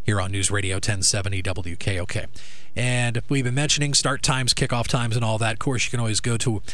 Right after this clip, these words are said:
uh, W K O K dot com. We got our sports schedule page there in case you need times and, uh, for any of the events that we cover here on W K O K. So speaking of the N F L, the story that broke in May about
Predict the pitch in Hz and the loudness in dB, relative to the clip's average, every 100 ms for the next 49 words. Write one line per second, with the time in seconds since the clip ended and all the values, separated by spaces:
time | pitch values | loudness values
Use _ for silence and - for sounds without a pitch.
0 | - - 92 139 131 117 - 131 117 135 | -4 -2 0 0 2 -2 0 0 0 0
1 | 113 107 98 - 131 87 85 90 87 - | 0 0 -2 0 0 -2 -4 -4 0 2
2 | - - 123 110 - - - - 120 110 | 2 0 -2 2 0 4 2 4 0 0
3 | 98 120 101 101 98 - - - - 92 | 0 0 0 0 -2 -2 -4 -4 -2 -2
4 | 110 92 98 - 107 - 104 95 - 101 | 0 0 -2 -2 -2 0 0 -2 -2 -2
5 | 104 98 95 95 - - - 87 98 - | 0 -2 -2 -4 -4 -4 -4 -4 -4 -4
6 | 90 113 110 101 98 120 101 104 - 120 | -2 -2 0 0 0 -2 0 0 0 0
7 | 110 190 151 110 117 117 123 120 113 - | 0 0 2 0 0 0 0 0 -2 0
8 | 127 120 - 127 - - - - - - | 0 0 -2 -2 -2 -4 -4 -2 0 0
9 | - 190 247 226 175 165 160 160 156 110 | 2 0 0 0 0 2 2 0 0 0
10 | 90 98 - - - - - - - 131 | 0 -2 -2 -2 -2 -2 -2 -2 -2 0
11 | - 160 170 170 143 165 156 127 117 123 | 2 2 2 2 2 2 2 2 4 2
12 | 139 160 - - - - - 107 110 104 | 2 0 -2 -2 -2 -2 0 2 2 0
13 | 104 | -2